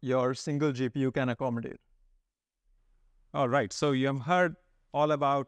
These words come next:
Speaker 2: distributed data parallel and how do you scale a small model on very large number of G P Us and reduce your training times. So now let's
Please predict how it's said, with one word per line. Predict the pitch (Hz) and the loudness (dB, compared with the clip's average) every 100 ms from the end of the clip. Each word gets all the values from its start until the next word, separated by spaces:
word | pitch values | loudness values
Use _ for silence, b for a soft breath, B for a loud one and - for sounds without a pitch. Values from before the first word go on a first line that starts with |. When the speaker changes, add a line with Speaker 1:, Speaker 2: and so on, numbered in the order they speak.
| 120 | -6
Speaker 2:
distributed | 120 - 135 135 123 | -8 -4 -4 -2 -2
data | 120 117 113 | -2 -2 -2
parallel | 143 143 135 131 123 120 | 0 0 0 -2 -2 -6
and | 123 120 | -6 -4
how | 113 120 | 0 0
do | 123 | 2
you | 123 | 0
scale | 113 - 120 117 117 110 - | -2 -2 0 0 -2 -6 -6
a | 120 | -4
small | 113 - 151 151 127 | -4 -2 0 0 0
model | 117 113 110 117 147 _ _ _ - | 0 0 0 -2 -4 _ _ _ -4
on | 120 123 117 | 0 0 2
very | 120 127 | 4 4
large | 113 107 101 | 6 4 2
number | 107 104 | -2 2
of | 107 | 0
G | 101 107 | 0 -2
P | 104 95 | -2 -4
Us | 98 165 233 - | -4 -6 -8 -6
and | 117 113 | -2 2
reduce | 110 104 104 104 | 2 2 0 0
your | 101 | -2
training | 90 92 90 87 | -2 -2 -2 -4
times. | 87 117 185 - - _ _ _ | -6 -6 -8 -10 -20 _ _ _
So | - | -4
now | 135 147 185 | 0 2 2
let's | 147 143 - | 0 -2 -8